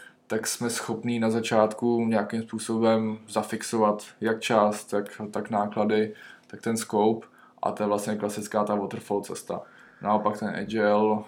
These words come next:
eh, je prostě o tom, že si to neustále jako verifikujeme s tím, s tím zákazníkem a dejme tomu,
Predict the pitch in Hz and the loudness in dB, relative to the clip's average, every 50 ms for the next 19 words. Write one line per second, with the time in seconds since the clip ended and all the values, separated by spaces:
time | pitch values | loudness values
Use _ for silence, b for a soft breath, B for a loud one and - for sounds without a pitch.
0 | - 101 98 101 101 101 101 101 101 101 104 104 101 98 92 95 - - _ - | -10 -6 -4 -2 0 0 0 2 2 2 2 2 0 0 -4 -6 -12 -16 _ -6
1 | 101 98 - 101 - - 110 107 101 101 107 104 101 101 107 - - - 110 98 | -6 -4 -4 -6 -6 -2 0 0 0 0 -2 -4 -4 -4 -6 -8 -8 -6 -6 -4
2 | 98 95 95 - - - 101 101 104 101 101 101 - 107 101 98 95 98 - - | -4 -4 -4 -4 -2 0 2 4 4 2 2 0 -4 -4 -2 -2 -2 -2 -4 -6
3 | 107 101 - 104 101 101 104 104 - - 110 107 101 104 104 B B B B B | -8 -6 -4 -4 -4 -4 -6 -8 -8 -6 -6 -6 -6 -6 -10 B B B B B
4 | B B B - - 104 - 101 92 - - 208 202 208 107 107 104 - 220 - | B B B -8 -4 0 2 2 2 2 2 0 -2 0 -2 -2 0 0 0 2
5 | 202 87 - 208 202 202 202 101 - - 101 101 104 104 104 101 98 | 2 0 0 0 0 -2 -2 -6 -6 -6 -4 -2 -2 -2 -2 -2 -4